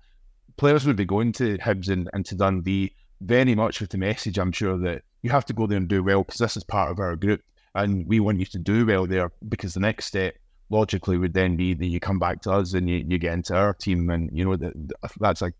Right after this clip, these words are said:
great carrot to dangle at anybody. You know, you're gonna get games in the English Premier League, you're gonna get games in Ligue un. So is it gonna be enough to close the gap and challenge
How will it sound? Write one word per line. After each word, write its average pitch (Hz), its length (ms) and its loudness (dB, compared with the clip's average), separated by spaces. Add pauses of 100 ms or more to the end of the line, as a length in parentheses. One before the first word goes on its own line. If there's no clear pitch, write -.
great 98 220 2
carrot 90 320 0
to 98 80 -4
dangle 92 340 2
at 80 60 -2
anybody. 87 340 0
You 85 120 0
know, 90 240 -4
you're 82 140 -2
gonna 95 160 2
get 87 140 0
games 92 260 0
in 98 60 -2
the 90 40 0
English 87 220 -4
Premier 87 260 0
League, 85 160 -2
you're 92 100 -2
gonna 101 200 0
get 87 200 0
games 87 280 0
in 92 60 -6
Ligue 87 200 -2
un. 85 200 0 (420)
So 107 340 2 (880)
is 143 160 -2
it 127 60 -2
gonna 143 140 2
be 131 80 2
enough 123 280 2
to 123 120 -2
close 113 280 -4
the 107 80 -4
gap 120 340 4
and 101 240 -6
challenge 107 640 0